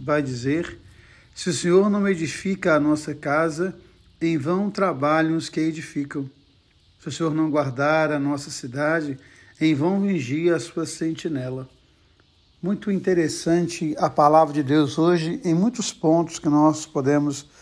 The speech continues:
refletir e rezar. Primeiro, a história de Israel, que tem o Deus vivo que a guarda e a protege. Esse Deus vivo que muitas vezes é negado pela comunidade.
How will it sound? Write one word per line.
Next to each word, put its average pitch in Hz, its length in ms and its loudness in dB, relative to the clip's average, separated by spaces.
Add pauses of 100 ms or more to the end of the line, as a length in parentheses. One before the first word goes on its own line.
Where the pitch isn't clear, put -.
(260)
refletir 151 680 0
e 151 60 2
rezar. 139 500 2 (800)
Primeiro, 170 960 6
a 160 100 4
história 160 460 2
de 143 80 -8
Israel, 147 600 2 (420)
que - 120 -8
tem 185 240 2
o 180 100 2
Deus 156 380 6
vivo 190 460 -2
que - 160 0
a 170 80 4
guarda 147 600 2 (380)
e 147 80 2
a 147 80 4
protege. 147 680 0 (500)
Esse 156 180 0
Deus 151 320 2
vivo 190 220 -2
que 180 140 -4
muitas 165 460 0
vezes 151 540 0 (380)
é 165 100 4
negado 156 560 6
pela 139 280 0
comunidade. 131 840 -2